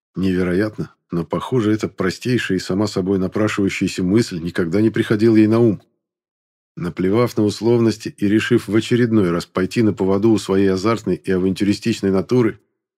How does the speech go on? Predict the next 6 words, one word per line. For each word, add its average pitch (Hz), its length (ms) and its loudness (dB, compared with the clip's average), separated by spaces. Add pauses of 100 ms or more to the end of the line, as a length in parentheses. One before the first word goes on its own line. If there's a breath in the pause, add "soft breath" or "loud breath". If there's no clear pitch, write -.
(120)
я 123 240 0
стал 107 280 0
распускать 98 580 -2
тугие 92 340 0
петли 90 340 0
ремней. 90 480 0